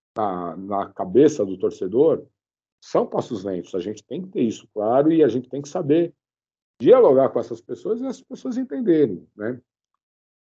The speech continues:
É uma série de coisas, vai, eu acho que são, são passos que a gente tem que ir dando aos poucos e, e, claro, a luta deles eu sei que é muito maior, a gente se coloca à disposição várias vezes de tentar colaborar com,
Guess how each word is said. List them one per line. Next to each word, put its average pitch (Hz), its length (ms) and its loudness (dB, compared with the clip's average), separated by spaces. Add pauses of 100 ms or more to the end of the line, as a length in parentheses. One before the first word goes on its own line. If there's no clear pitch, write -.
(140)
É 240 60 -6
uma 254 160 2
série 147 300 4
de - 120 -10
coisas, 208 540 4
vai, 123 540 2 (720)
eu 117 160 -2
acho 127 160 -4
que - 160 -12 (600)
são, 135 680 -6
são - 260 -14
passos 170 540 -2
que 202 60 -4
a 190 40 0
gente 180 200 -2
tem 190 140 -8
que 208 100 -12
ir 180 40 -8
dando 160 280 2
aos 208 120 0
poucos 185 560 0
e, 196 540 0 (680)
e, 147 100 -4
claro, 175 320 8
a 107 40 6
luta 147 300 2
deles 180 320 4
eu 214 80 0
sei 214 240 2
que 220 80 -4
é 165 60 -2
muito 139 260 -2
maior, 147 300 4
a - 40 -2
gente 151 180 -6
se - 80 -20
coloca 196 380 4
à - 20 -6
disposição 131 600 -8
várias 123 300 -4
vezes 143 280 0
de 98 120 -18
tentar 107 440 -4
colaborar 117 600 0
com, 92 340 -16